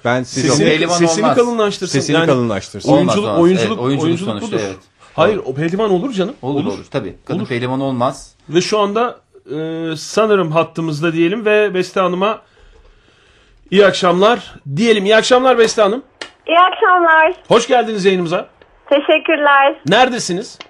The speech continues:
Speaker 3: Biraz gözümüzde canlandıralım sizi.
Speaker 4: Tamam, Ümitköy'e girmek üzereyim. Sağda dörtlü sinyal park ettim.
Speaker 2: Sağda dörtlü sinyal park ettim diyor.
Speaker 3: Yani arabanın içindesiniz anladığım kadarıyla.
Speaker 4: <laughs> Evet, arabadayım.
Speaker 3: <laughs> Peki.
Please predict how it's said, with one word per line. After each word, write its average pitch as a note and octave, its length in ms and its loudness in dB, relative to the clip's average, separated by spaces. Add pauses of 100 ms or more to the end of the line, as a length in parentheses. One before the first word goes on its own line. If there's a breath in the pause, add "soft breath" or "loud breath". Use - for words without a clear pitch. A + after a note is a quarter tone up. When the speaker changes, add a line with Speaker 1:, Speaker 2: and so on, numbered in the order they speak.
(220)
Speaker 3:
Biraz F3 240 4
gözümüzde F3+ 460 0
canlandıralım E3+ 600 2
sizi. A#2+ 260 -12 (240)
Speaker 4:
Tamam, A#3+ 640 2
Ümitköy'e E4 560 0
girmek D#4 440 0
üzereyim. C#4 540 2
Sağda D4 380 2
dörtlü C#4 360 -2
sinyal C4 340 2
park B3+ 280 0
ettim. - 300 -6 (480)
Speaker 2:
Sağda A2 440 0
dörtlü B2 260 -2
sinyal C3 400 -4
park C3 260 2
ettim F#2+ 300 -12
diyor. E2+ 280 -10
Speaker 3:
Yani D3+ 260 2
arabanın D#3+ 340 0
içindesiniz E3 520 0
anladığım C#3+ 340 -4
kadarıyla. - 460 2
Speaker 4:
<laughs> - 0 -
Evet, F4+ 140 0
arabadayım. D4+ 1000 2 (240 loud breath)
Speaker 3:
<laughs> D#3 240 -12
Peki. D#3+ 360 0